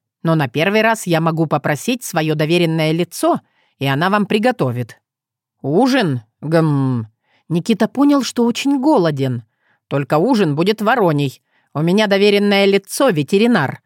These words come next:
Она очень ответственно относится к здоровью наших постояльцев".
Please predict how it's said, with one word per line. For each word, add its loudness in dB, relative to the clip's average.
Она 0
очень 0
ответственно -2
относится -4
к -6
здоровью 0
наших -4
постояльцев". -4